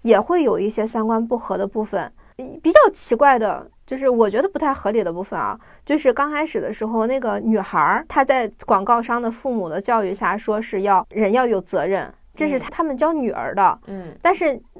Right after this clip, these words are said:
Speaker 1: 男孩儿被教的是他也有责任，但是男孩儿选择的是他要去实现自己的梦想，这其实是我觉得比较不合理的部分。就，因为他们两个的行为是完全相反的了。其实如果是一个更现实的电影的话，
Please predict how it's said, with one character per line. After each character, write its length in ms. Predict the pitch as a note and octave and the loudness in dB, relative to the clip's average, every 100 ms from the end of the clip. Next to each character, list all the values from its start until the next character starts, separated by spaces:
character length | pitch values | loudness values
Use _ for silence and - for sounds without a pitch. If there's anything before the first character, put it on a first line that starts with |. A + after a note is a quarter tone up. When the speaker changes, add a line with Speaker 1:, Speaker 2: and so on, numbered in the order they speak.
| B3 | 2
Speaker 1:
男 260 | G#3+ A3+ | 4 4
孩 120 | E4+ | 4
儿 80 | B3 | 0
被 180 | A3+ A#3+ | 2 0
教 260 | A3 G#3+ G3+ | 2 4 4
的 160 | F#3+ | 2
是 260 | G#3+ G#3+ F3 | -2 -2 -2
他 180 | - A3 | 0 2
也 80 | A3 | 4
有 160 | F#3+ | 2
责 180 | F#3 E3+ | 0 -2
任， 140 | F#3+ | -2
但 80 | A#3 | -4
是 100 | C4 | -2
男 300 | A3+ F#3+ B3+ | 2 4 4
孩 100 | G#4+ | 2
儿 80 | A3 | 0
选 220 | A3 F3 | 0 -6
择 100 | F3 | -4
的 140 | F3+ G3+ | -2 -4
是 260 | - G#3+ - - - | -2 -2 -2 -14 -16
他 160 | - | 2
要 200 | A3+ G#3 C#3 | 4 4 2
去 240 | - A3 | -2 -2
实 160 | G3+ G3 | -2 -4
现 180 | G#3 | -4
自 140 | G3+ A3 | -4 -2
己 60 | |
的 120 | E3+ D#3+ | -2 0
梦 220 | A#3 G#3+ | -2 -2
想， 220 | G#3+ - | -4 -8
这 120 | - C5 D5 | 4 4 4
其 100 | A3+ | -2
实 140 | G#3 | -4
是 140 | G3 | -2
我 200 | G#3 F#3 | 0 0
觉 140 | D3 F#3 | 0 0
得 100 | G3+ | 0
比 220 | G3+ G3 | -2 -2
较 160 | G3+ E3+ | 0 0
不 140 | G#3 | -4
合 160 | - F#3 | -2 0
理 160 | F#3 | 0
的 40 | D3 | -4
部 140 | - | -8
分。 240 | E3+ D3+ - - - - - C5 - - | -6 -8 -8 -20 -20 -20 -20 -20 -20 -18
就， 120 | - | -8
因 260 | E4 - C4 | -8 -8 0
为 120 | F4+ A#4+ A#4 | 4 6 4
他 140 | A#4 | 2
们 200 | A#4+ F4+ - | 2 0 0
两 180 | B3 F3+ | 0 2
个 80 | |
的 80 | C4+ | 0
行 220 | E4 B3+ | -2 -2
为 100 | D4 | -2
是 120 | D#4+ C4+ | -2 -2
完 180 | A3 | -4
全 140 | C#4 E4 | -4 -2
相 180 | G4 G4+ | 0 2
反 240 | - - | 2 0
的 60 | - | -6
了。 260 | - - - - - _ _ _ | -8 -8 -12 -20 -20 _ _ _
其 120 | - G4 | 4 6
实 160 | G4+ | 8
如 160 | D#4+ D#4+ | 4 4
果 160 | D4 | 4
是 160 | A3+ C#4+ | 2 0
一 140 | B3 | 0
个 140 | B3 C4 | 2 4
更 260 | E4+ F4+ | 4 2
现 260 | C#4 D4 A3+ | 2 0 -2
实 220 | A3+ - | -4 -8
的 100 | F3+ | -6
电 200 | G3+ B3 | -2 0
影 120 | G3 | -2
的 140 | - G#2+ | -6 -8
话， 240 | G#3 D#3 | -4 -6